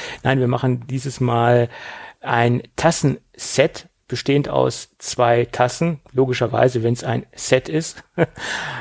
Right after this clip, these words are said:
Ähm, es besteht einmal aus unserer klassischen normalen Tasse und einmal aus unserer ganz neuen Tasse, die, oder ist ja ein Becher, es ist ein To-Go-Becher.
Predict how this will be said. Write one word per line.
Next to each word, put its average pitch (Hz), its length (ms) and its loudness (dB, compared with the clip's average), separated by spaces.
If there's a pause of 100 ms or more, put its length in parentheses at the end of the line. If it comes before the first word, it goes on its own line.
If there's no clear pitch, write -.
(140)
Ähm, 139 440 4 (120)
es 139 120 -8
besteht - 440 -4
einmal 139 200 4
aus 131 120 -2
unserer 120 280 -2
klassischen 151 640 2
normalen 123 600 2
Tasse 156 440 2
und 135 220 -2
einmal 131 340 -2
aus 127 160 -4
unserer 120 840 -4
ganz - 360 -2
neuen 127 640 2
Tasse, 151 500 2 (640)
die, 64 800 -2
oder 120 320 -6 (320)
ist 135 140 -10
ja 139 100 0
ein 113 220 0
Becher, 135 340 2
es 113 80 -2
ist 120 140 -8
ein 117 160 -2
To-Go-Becher. 135 800 2